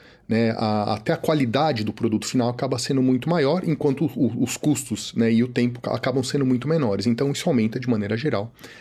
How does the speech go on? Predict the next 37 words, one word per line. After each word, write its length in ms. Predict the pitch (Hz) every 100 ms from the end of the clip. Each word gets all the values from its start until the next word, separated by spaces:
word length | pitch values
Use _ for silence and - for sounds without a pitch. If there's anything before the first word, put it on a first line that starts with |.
| -
a 80 | -
eficiência 520 | 120 120 120 123 117
econômica, 520 | 123 170 127 92 - - _ -
né? 160 | 101 110 - - - - -
Mas, 220 | - 214 -
por 240 | - 277
outro 260 | 143 117 107
lado, 540 | 98 156 151 95 87 - _ _ _ _ _ _ -
eh, 200 | 131 107
quando 220 | - 202
existe 300 | 214 123 127
essa 200 | 127 123
divisão 340 | 110 110 110 165
de 80 | 185
trabalho, 540 | 190 175 120 92 87
existe 280 | 90 120 -
uma 120 | 123
delegação 800 | 110 135 202 196 185 - 165 185
sob 260 | 202 214 180
o 20 |
viés 300 | 139 156 165
econômico, 420 | - 196 107 95
de 120 | 123
novo, 160 | 113 92
não 80 | 98
é 40 |
o 40 |
viés 200 | 95 107
jurídico, 460 | 117 151 90 - -
tá? 240 | - 147 - _ - - - - - - -
É, 420 | 113 110 107 104 -
há 80 | 151
claramente 560 | - 170 170 147 156
uma 140 | 170 165
assimetria 600 | 160 - 170 165 156 156
de 120 | 151
informação. 840 | 175 - 170 170 185 - 147 127